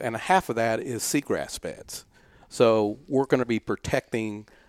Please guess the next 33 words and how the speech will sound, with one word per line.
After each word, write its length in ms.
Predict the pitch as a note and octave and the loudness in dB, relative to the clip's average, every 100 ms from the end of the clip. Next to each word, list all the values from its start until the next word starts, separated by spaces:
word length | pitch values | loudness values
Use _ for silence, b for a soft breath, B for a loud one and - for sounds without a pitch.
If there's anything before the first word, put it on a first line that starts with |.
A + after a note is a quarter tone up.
| _ | _
this 180 | A2+ - | -10 -6
fifty-two 480 | B2 - A#2 A#2+ A#2 | -6 -6 -6 -6 -4
hundred 340 | B2 A#2+ G#2+ | -4 -2 -2
acres 440 | A#2 B2 - A2 A2 | -2 -2 -2 -4 -4
from 460 | - G#2+ G2+ G2 - _ _ | -4 -2 -2 -6 -14 _ _
eroding 520 | - A2+ A#2 A#2+ G#2+ G#2 | 0 4 4 4 0 -4
any 180 | G#2+ | -6
further. 500 | G2 - A#2 F2 - - _ B B B B - | -4 2 2 2 -4 -12 _ B B B B -4
In 140 | C#3 | -2
addition, 580 | A#2+ B2 D#3 - A#2 G#2 | 2 6 6 6 0 -4
right 320 | G#2+ A#2 C#3+ | 2 6 6
behind 480 | C3+ B2 C3 C3 C3 | 2 -4 0 2 0
where 160 | A#2+ A2+ | 0 -2
we 140 | A2 | -2
built 400 | G2+ - B2+ - | -4 0 0 0
the 80 | A#2 | -4
B 200 | A2+ G#2 | -4 -4
U, 440 | G2+ G#2+ G#2+ G#2 - b b - | -4 -4 -4 -4 -8 b b -4
prior 380 | - C#3+ D3+ | 4 6 6
to 100 | D3 | 4
even 320 | B2+ C3+ C3 A#2 | 0 0 -2 -6
construction, 640 | A2 - C3+ B2+ - G#2+ | -8 -2 2 2 0 -4
there 140 | G#2+ A#2 | 0 0
was 220 | A2 - | 0 -2
ninety 480 | G#2+ A#2 B2+ B2+ A#2+ | -6 -4 -4 -6 -6
acres 400 | A#2 - G#2 - | -8 -6 -6 -4
of 80 | F#2 | -4
seagrass 600 | - G#2+ G#2+ G2 F#2 - | -4 -4 -4 -4 -4 -6
that 140 | F#2+ | -6
had 140 | F2+ | -8
been 160 | - F2+ | -10 -8
lost. 540 | F2+ E2+ - - - - _ b b b b b b - | -4 -4 -6 -14 -18 -20 _ b b b b b b -6
Um, 360 | A#2 A2 G#2 | -4 -4 -8